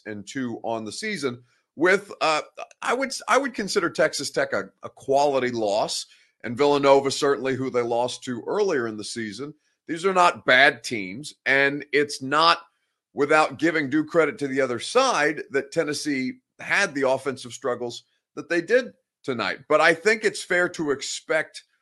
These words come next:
more when you are as bad from three-point tonight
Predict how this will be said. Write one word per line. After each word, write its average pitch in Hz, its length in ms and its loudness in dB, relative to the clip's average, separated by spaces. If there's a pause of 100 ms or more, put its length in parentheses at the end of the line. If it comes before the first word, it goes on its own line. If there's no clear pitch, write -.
(200)
more 131 640 4 (140)
when 143 240 -2
you 139 240 -2
are 123 240 4
as 117 160 -2
bad 143 500 4
from 120 220 -6
three-point 147 680 -6 (440)
tonight 143 540 0